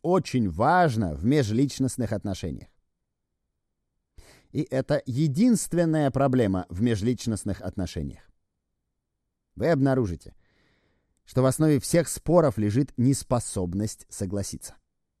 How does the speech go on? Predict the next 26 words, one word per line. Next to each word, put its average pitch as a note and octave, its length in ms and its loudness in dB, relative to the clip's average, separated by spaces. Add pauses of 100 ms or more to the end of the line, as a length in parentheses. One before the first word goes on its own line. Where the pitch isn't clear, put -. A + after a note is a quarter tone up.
(1400)
Вы C3+ 160 2
обнаружите, C3 560 0
что F#2 180 -6
все F#3 300 0
трения, E3+ 460 2
которые A2 340 -2
возникают G#2+ 520 0
между G2 220 -2
человеком B2 540 -2
и C3+ 80 -4
группой, G#2+ 460 -4 (720)
человеком C3 520 4
и C3 40 6
другим B2+ 320 2
человеком, F#2+ 520 -4 (140)
группой D3 440 4
и - 20 4
другой B2 320 2
группой, G2 400 -8 (440)
возникают G#2 500 -4
просто-напросто D#3 720 -4
из-за C3+ 300 -4
несогласия. F#2+ 580 -4 (920)
А C#3+ 120 4
причина C3 360 0
несогласия — G#2+ 680 0